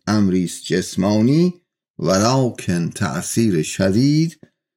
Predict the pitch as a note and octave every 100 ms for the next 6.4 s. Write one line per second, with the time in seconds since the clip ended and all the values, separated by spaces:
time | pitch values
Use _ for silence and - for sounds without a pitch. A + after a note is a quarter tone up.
0 | _ _ - F2 E2 E2 D2 D#2 D2+ C#2
1 | C#2+ D2+ F2 F#2 F2+ - D#2+ D2+ C#2+ D#2
2 | A#1 - A2+ B2 B2+ D#3 E3+ F3 A2+ A2+
3 | G#2+ C3+ C3 B2+ G#2+ G2 G2+ F#2+ C3+ D#3
4 | E3+ - - F#2 - G2 F2+ G2 A2+ G2+
5 | F#2 - G#2 F2 - - - C#3+ - F#3+
6 | F#3 E3 A#2+ -